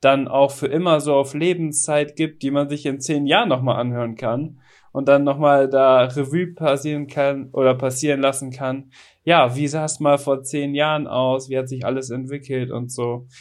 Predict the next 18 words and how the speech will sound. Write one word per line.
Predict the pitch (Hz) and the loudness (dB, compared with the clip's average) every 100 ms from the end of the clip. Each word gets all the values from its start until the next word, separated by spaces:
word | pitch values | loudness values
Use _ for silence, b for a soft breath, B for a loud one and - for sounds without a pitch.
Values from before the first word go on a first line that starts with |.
| b b | b b
Ich | - | 2
glaube, | 135 151 139 | 4 4 2
das | 135 143 | -2 -4
ist | - | -4
echt | 147 147 - | -4 -4 -6
schon | 151 139 135 131 | -2 -2 -2 -6
eine | 143 135 | -4 2
ganz | 139 147 - | 2 2 -6
coole | 175 156 143 | -2 0 0
Möglichkeit, | 147 147 131 127 - 131 127 | -4 -6 -8 -12 -4 -2 -2
um | 131 127 | -4 -6
so | 127 | -6
ein | 123 | -6
bisschen | 131 - 127 127 | -6 -6 -6 -2
seine | 123 127 120 | 0 0 -4
Geschichte | 123 - 131 - 110 | -8 -12 -12 -12 -12
zu | - 92 | -10 -8
erzählen. | 98 - 107 104 113 | -8 -10 -12 -14 -16